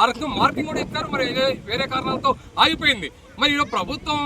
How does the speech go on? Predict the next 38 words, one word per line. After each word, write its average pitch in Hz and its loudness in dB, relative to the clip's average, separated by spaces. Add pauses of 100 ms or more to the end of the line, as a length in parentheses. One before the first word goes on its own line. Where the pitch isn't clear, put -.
(120)
లేదా 247 2
ఇక్కడ 277 -2
రెవెన్యూ 269 -2
అధికారులు 262 -4
కానీ 269 -4
ఎమ్మెల్యే 269 0
గారు 262 0
కానీ 240 -2 (380)
ఎక్కడో 277 8
స్థలం 294 4
చూడాల్సిన 285 6
అవసరం 269 4
లేదు, 233 8 (320)
ఎక్కడో 277 6
ఎదురు 269 6
చూడాల్సిన 294 4
అవసరం 277 2
లేదు. 226 8 (240)
ఇక్కడే 285 6
మన 262 2
కంటికి 269 0
కనపడే, 277 4
ఇక్కడే 269 6 (200)
పట్టణంలోనే 285 4 (540)
ఈ 262 4
రైల్వే 277 6
క-, 262 2
గేట్ 254 8
అవతల 254 4 (380)
ఏదైతే 269 8
రెండు 262 6
వందల 269 2
తొంభై 262 2
నాలుగు 262 2
సర్వే 262 4
నెంబర్ 269 2
సైదాపురం 269 0
సంబంధించిందో 254 0